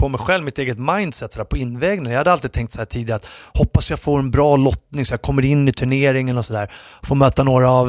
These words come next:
de sämre brottarna först. Eh, men här tänkte jag att,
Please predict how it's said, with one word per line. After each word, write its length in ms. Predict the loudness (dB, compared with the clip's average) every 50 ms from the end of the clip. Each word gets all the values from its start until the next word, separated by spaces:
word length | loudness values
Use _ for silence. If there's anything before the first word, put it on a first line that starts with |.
| 2 2 2
de 140 | 2 2
sämre 460 | 2 2 2 2 2 4 2 2 4 4
brottarna 400 | 4 2 2 2 -2 -2 -2 -2
först. 480 | 0 0 0 0 0 -4 -8 -10 _ -20 -20 -20 -20 -20 -20 -20 -20 _ _ _ _ _ -6 -2
Eh, 580 | 0 0 2 2 2 0 0 -2 -4 -6 -8 -10 -14 -18 _ _ _ _ _ -4
men 200 | -2 0 0 2
här 240 | 2 2 2 0 0
tänkte 420 | 0 0 -2 -2 -2 -2 -6 -6 -4
jag 120 | -4 -4
att, 300 | -4 -8 _ _ -20 -20